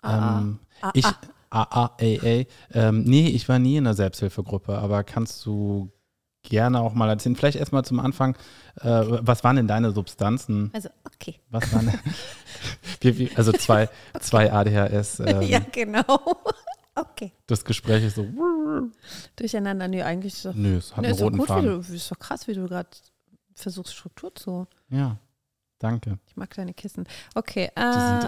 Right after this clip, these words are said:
Speaker 1: äh,
Speaker 2: äh, samtig.
Speaker 1: <laughs> die sind samtig. Ähm,
Speaker 2: Was waren deine Substanzen?
Speaker 1: ja, meine Substanzen waren, äh, gerne, äh, Kokain.
Speaker 2: Mhm.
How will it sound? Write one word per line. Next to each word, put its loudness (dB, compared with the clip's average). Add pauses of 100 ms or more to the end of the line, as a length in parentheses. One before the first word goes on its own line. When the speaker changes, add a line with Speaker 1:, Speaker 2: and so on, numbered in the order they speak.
(120)
Speaker 1:
äh, -2
Speaker 2:
äh, -2
samtig. 0
Speaker 1:
<laughs> -6
die -8
sind -10
samtig. -8 (580)
Ähm, -6 (180)
Speaker 2:
Was -6
waren 2
deine 2
Substanzen? -2
Speaker 1:
ja, 2
meine 2
Substanzen -8
waren, -6
äh, -8
gerne, -6 (800)
äh, -12
Kokain. -6 (240)
Speaker 2:
Mhm. -4